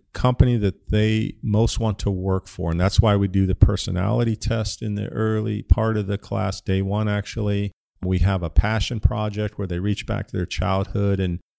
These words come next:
figure out what made them passionate and what did they love to do. And they have to go do a few things for a week on that. And then they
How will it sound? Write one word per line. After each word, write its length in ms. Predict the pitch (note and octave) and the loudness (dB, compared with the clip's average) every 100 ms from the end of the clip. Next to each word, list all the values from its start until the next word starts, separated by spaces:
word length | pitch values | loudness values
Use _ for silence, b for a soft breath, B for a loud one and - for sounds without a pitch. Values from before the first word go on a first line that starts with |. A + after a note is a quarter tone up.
| _ | _
figure 300 | - A#2 G#2+ | -2 0 4
out 180 | G2+ F#2+ | 4 2
what 260 | G2+ C3 E3+ | 2 0 2
made 260 | B2+ B2+ | -2 -2
them 180 | A2 F#2+ | -2 -4
passionate 580 | - F2 F2 - F2 D#2 | -2 0 0 -2 -2 -2
and 80 | G2 | 0
what 180 | G#2 | -2
did 160 | - G2 | 0 0
they 140 | F#2+ | 2
love 340 | F#2 F#2+ F2+ - | 4 4 4 2
to 100 | - | -4
do. 240 | E2 F#2+ | 4 4
And 100 | F#2 | 6
they 60 | E2+ | 4
have 220 | G2 F#2+ | 2 2
to 80 | G2 | 4
go 140 | F#2 | 4
do 300 | F2+ F2+ F#2 | 4 4 4
a 60 | F#2+ | 4
few 200 | - F#2+ | 4 2
things 340 | - G2 F#2 | 4 4 4
for 160 | - F#2+ | 2 0
a 60 | F2+ | 2
week 400 | F2+ F2+ F2+ - | 4 4 4 0
on 200 | F#2 F2+ | 0 4
that. 400 | A2+ A#2 G#2+ E3+ _ _ _ _ A#2 | 6 6 6 2 _ _ _ _ 4
And 120 | A#2 | 6
then 140 | D#3 | 6
they 300 | E3+ A#2 - | 6 4 2